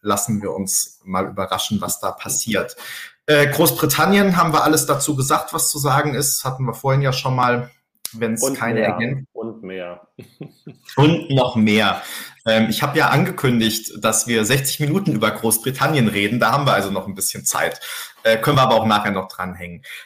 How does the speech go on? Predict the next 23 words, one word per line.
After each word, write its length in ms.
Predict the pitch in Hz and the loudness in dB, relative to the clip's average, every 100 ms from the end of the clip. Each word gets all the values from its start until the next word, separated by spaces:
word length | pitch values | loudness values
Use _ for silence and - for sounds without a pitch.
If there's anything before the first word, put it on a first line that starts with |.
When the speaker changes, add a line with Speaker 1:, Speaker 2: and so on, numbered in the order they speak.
| - | 0
Speaker 1:
Ähm, 240 | 135 143 143 | 2 4 2
auf 180 | 156 | 0
Platz 240 | 175 135 - | 0 0 2
sechs 520 | 143 208 - - - | 2 2 2 2 0
kommt, 560 | - 147 156 151 143 - | 0 2 2 -2 -4 0
ähm, 340 | 135 135 135 135 | 2 4 4 2
einer 300 | 127 135 131 | 2 4 4
der 540 | 131 117 117 117 - | 4 4 4 4 0
großen, 840 | - 120 156 180 180 165 160 139 - | -6 -2 0 0 -2 -2 -4 -4 -2
äh, 340 | 120 120 113 - - | 0 0 -2 -10 -16
Fanfavoriten, 1120 | - 147 165 - - 147 143 147 151 160 131 | -2 -2 0 -2 -4 -4 -4 -6 -6 -4 -2
wenn 100 | 127 | 2
man 180 | 135 135 | 2 2
so 200 | 127 113 | 0 0
will, 240 | 143 160 | 2 2
nämlich 500 | 143 135 127 - - - | 2 2 2 -2 -12 -6
San 680 | - - - - 113 135 | -4 -2 0 0 2 2
Marino, 800 | 127 113 117 131 175 185 190 196 - - - _ - | 2 2 0 0 2 2 2 0 -6 -20 -20 _ -2
der 480 | 139 139 135 131 120 | 4 6 6 4 2
sozusagen 800 | 139 135 - - 127 123 123 131 | -2 -2 -2 -2 2 2 2 -2
von 320 | - 120 107 | -4 -6 0
all 240 | 117 131 131 | 2 2 2
den 540 | 131 127 127 123 | 2 2 0 -4